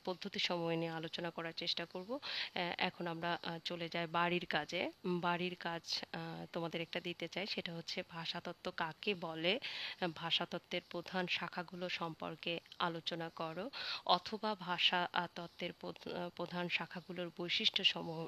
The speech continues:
উল্লেখ করো। এরকম প্রশ্ন হতে পারে। প্রশ্নটা, আহ, তোমরা রেডি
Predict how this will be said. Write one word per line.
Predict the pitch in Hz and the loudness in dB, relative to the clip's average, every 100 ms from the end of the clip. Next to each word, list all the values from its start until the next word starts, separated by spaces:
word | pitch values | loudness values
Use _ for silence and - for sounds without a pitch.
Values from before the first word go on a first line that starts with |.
| - | -6
উল্লেখ | 175 175 170 - | -4 -2 -4 -2
করো। | 139 - - - - - - | -2 -2 -6 -6 -2 -2 6
এরকম | 196 190 190 180 | 6 6 0 0
প্রশ্ন | - 180 - | 0 0 2
হতে | 175 175 175 | 0 -2 -4
পারে। | - 185 285 | -2 -2 -2
প্রশ্নটা, | 202 - 180 - 170 - | -4 -2 -2 0 0 0
আহ, | 175 165 165 165 - | 0 0 -4 -6 -6
তোমরা | 175 170 170 | -4 -2 0
রেডি | 170 170 | 0 0